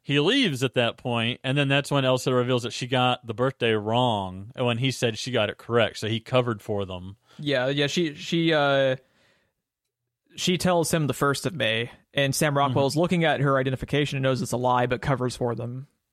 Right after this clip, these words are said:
Speaker 1: Yeah, he says correct, and it was May seventh, I believe.
Speaker 2: Yep.
Speaker 1: And, but, you know, just the way he says to look after your family, and then, like, the look he gives her, and then he looks so solemn and sad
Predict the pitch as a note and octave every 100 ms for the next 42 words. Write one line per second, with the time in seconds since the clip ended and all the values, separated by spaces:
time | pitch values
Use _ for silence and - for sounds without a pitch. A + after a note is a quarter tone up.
0 | _ D3 C3+ A#2 A#2+ B2 B2 - B2 A#2+
1 | A2+ G#2 - - C3 C3 B2 B2 B2 A#2+
2 | G#2+ A#2+ A2+ - - B2 G#2+ F#2+ A#2 G#2
3 | G#2+ G#2 G#2 G2 G2 - F#3 - _ _
4 | _ _ C#3 C#3 C#3 C3 A#2 - _ -
5 | E3 D3 D3 - D3 B2+ C#3 D3+ D#3+ E3
6 | F#3 E3 _ _ _ _ C3 D3+ D3 -
7 | C3+ B2+ C3 - - _ _ - C#3+ C3
8 | B2 B2+ B2 C3 A#2+ A2 A2+ A#2 B2 B2+
9 | C3 - A#2+ A#2+ A2 B2 A#2 A#2+ - A#2+
10 | B2 A2+ - A2+ A2+ A#2+ B2 B2+ B2 A#2+
11 | B2+ E3 C#3+ F#3 - - - C#3+ D3+ D#3+
12 | D#3 - - _ _ - - - C3+ D3+
13 | E3+ D#3 A2 - - G#2+ G#2+ D3 G#3+ C4